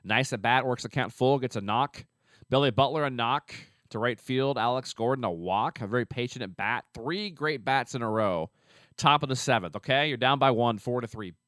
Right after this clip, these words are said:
Bases loaded. I'm rubbing my hands together. I've got the Rally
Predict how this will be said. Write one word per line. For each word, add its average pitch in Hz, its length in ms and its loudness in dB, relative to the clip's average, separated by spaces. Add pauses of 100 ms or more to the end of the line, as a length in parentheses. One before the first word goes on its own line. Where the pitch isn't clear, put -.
Bases 135 320 -6
loaded. 104 280 -6
I'm 87 120 -12
rubbing 113 220 -6
my 113 120 -8
hands 107 260 -10
together. 107 360 -8 (800)
I've 95 140 -12
got 113 160 -2
the 101 80 -4
Rally 113 640 2